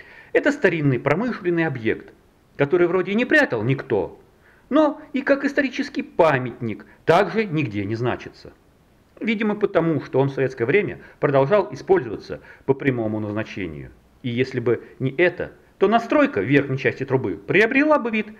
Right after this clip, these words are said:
ласточкиного хвоста или типичных зубчиков. Как, например, здесь. А это, друзья, вовсе не средневековый замок. Это маленький заводик по обжигу извести конца восемнадцатого века в Нагорье Лаганаке, Республика Адыгея.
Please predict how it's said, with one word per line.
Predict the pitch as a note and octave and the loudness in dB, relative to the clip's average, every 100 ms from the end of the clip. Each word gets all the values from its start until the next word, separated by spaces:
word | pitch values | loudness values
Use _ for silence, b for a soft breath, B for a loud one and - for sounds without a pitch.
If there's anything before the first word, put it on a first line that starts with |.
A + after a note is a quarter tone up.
| B | B
ласточкиного | - D#3 C#3+ C3+ - B2+ A#2 G#2+ | 2 2 2 -2 -4 -2 0 -2
хвоста | - B2 - A2+ | 0 -2 0 -2
или | E2+ B3 G3+ | -2 -8 -8
типичных | - - G#2+ G#2+ G2 | -12 -12 -10 -10 -8
зубчиков. | G2+ - - - - _ _ _ b b - | -8 -10 -18 -18 -20 _ _ _ b b -2
Как, | G3 | 2
например, | G3 G3+ G3+ F3+ | 2 4 2 2
здесь. | B2 G2 - - _ _ _ _ _ _ _ - | -2 -8 -10 -20 _ _ _ _ _ _ _ 0
А | |
это, | C3+ A#3+ | 2 2
друзья, | B3 A#3 C#3 F2+ | -2 0 0 0
вовсе | D#3+ A3 - | 2 0 0
не | A#2+ | -2
средневековый | B2+ A#2+ C3 C#3 E3 G#2 | -2 0 -2 0 -2 0
замок. | A#2 A2 - - _ _ _ _ _ _ _ _ _ | -2 -2 -6 -16 _ _ _ _ _ _ _ _ _
Это | - - | -2 0
маленький | B3 D4+ A3 C#3+ | 4 4 2 2
заводик | C#3 D#3+ D3 C#3 | 4 4 2 0
по | F#3+ | 0
обжигу | G3+ C3+ A2+ | 0 -2 -2
извести | E3 C#3 C3 - | -2 -2 -6 -8
конца | - C3 G#3+ | -4 -2 0
восемнадцатого | E3 C#3+ C#3 C#3+ F#2+ | 0 0 -2 -2 -6
века | F2+ F#2+ F2 B B - | -4 -4 -8 B B -2
в | |
Нагорье | C#3 C#3+ A3 D#3 F#2+ - | 0 4 2 2 -2 2
Лаганаке, | E3 C3 F#2 G2 F#2+ E2 - | 0 0 -4 -4 -4 -12 -14
Республика | A2 A#2 - E3+ E3+ - | -6 -4 -2 -4 -4 -6
Адыгея. | E2+ D#2+ F#2+ F#2 E2 | -6 -6 -6 -6 -8